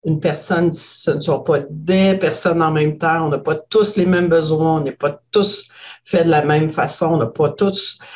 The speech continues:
euh, les mêmes réactions. Donc, euh, c'est, pour nous, c'est important, dès qu'on reçoit une demande, qui nous sont toujours transférées par un spécialiste de la santé, bien sûr. On vient pas suppléer le réseau, on vient pas prendre la place du réseau, on vient collaborer puis apporter un plus à ces gens-là.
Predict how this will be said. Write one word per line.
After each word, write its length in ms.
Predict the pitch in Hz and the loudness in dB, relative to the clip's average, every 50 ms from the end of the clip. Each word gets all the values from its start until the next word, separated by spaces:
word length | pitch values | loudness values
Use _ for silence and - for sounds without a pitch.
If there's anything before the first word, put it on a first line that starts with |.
| - - | -10 -4
euh, 180 | - 139 135 139 | -2 0 2 4
les 120 | 151 156 156 | 4 4 4
mêmes 240 | 160 165 170 165 | 6 6 4 4
réactions. 600 | 165 160 160 151 143 143 - - - - 170 165 165 | 4 4 4 2 2 0 -2 -4 -2 0 2 2 0
Donc, 340 | 160 156 151 156 156 151 - | 0 -2 -4 -6 -8 -8 -6
euh, 80 | 147 147 | -6 -6
c'est, 260 | 147 - - 151 - _ _ _ | -6 -8 -10 -12 -12 _ _ _
pour 160 | - 165 160 | -6 -2 -2
nous, 120 | 160 165 185 | 0 0 -2
c'est 160 | 185 - 175 | 0 0 0
important, 300 | 160 - 147 - 180 180 | 0 0 -2 0 0 0
dès 140 | 175 170 170 | 0 0 0
qu'on 200 | - 185 175 160 | 0 0 0 2
reçoit 300 | 156 147 - - 180 180 | 0 -2 -2 -2 -2 -2
une 120 | 180 175 | 0 0
demande, 540 | 165 156 147 151 156 156 175 196 190 185 185 - - - _ _ | 0 0 2 2 2 2 2 2 2 0 0 -4 -14 -20 _ _
qui 100 | - 180 | -4 -2
nous 60 | 175 | -2
sont 180 | 170 - 196 185 | 0 0 0 -2
toujours 440 | 190 - - 220 202 208 208 202 202 | 0 0 2 2 4 4 2 2 0
transférées 520 | - 170 151 151 - - 156 151 170 170 | 0 0 0 0 0 0 0 0 0 0
par 160 | 165 147 143 | 0 0 0
un 80 | 147 139 | 0 0
spécialiste 520 | 127 - 151 147 - 143 135 147 151 151 | 2 2 0 2 2 2 4 4 4 4
de 40 | 151 | 4
la 100 | 131 127 | 4 2
santé, 380 | - - 147 131 - - 160 151 | 0 -2 -4 -6 -2 -2 0 0
bien 180 | 156 151 139 | 2 2 0
sûr. 380 | 131 - - - 180 196 190 190 - - - - - - - - _ _ - | 0 0 0 2 2 2 2 0 -2 -8 -18 -18 -18 -20 -20 -20 _ _ 0
On 100 | 160 170 | 2 2
vient 160 | 170 180 170 151 | 4 4 2 4
pas 180 | 160 175 165 | 4 2 2
suppléer 440 | 156 - - 156 - 170 165 160 165 | 2 -2 -8 -8 -4 -2 0 0 2
le 60 | 160 | 2
réseau, 320 | 160 156 151 147 160 175 185 | 2 2 2 2 2 2 2
on 40 | |
vient 140 | 180 170 151 | 2 2 0
pas 120 | - 143 143 | 0 -4 -8
prendre 260 | - - 165 165 170 | -6 -4 -2 -2 0
la 100 | 156 147 | 0 -2
place 300 | 147 - 165 165 156 151 | -2 -2 -2 -2 0 0
du 80 | 151 | -2
réseau, 420 | 147 143 143 139 139 147 160 175 - - | -2 0 -2 -2 -2 -2 -2 -2 0 0
on 120 | 151 147 | 0 0
vient 200 | 139 - 160 143 | 0 0 -2 0
collaborer 540 | - - 175 165 160 147 139 139 135 170 175 | 2 2 2 4 4 4 2 2 2 2 2
puis 120 | 175 - | 2 0
apporter 380 | - - - 143 - - 160 139 | -2 -2 -4 -6 -2 0 0 0
un 100 | - - | 0 -2
plus 400 | - - - 139 - - - - _ - - - _ - | -8 -8 -8 -6 -6 -6 -8 -12 _ -20 -20 -20 _ -2
à 100 | - 151 | 0 0
ces 160 | 151 - 156 | 2 2 2
gens-là. 380 | 135 127 131 123 98 87 - - | 0 2 0 -2 -2 -2 -4 -8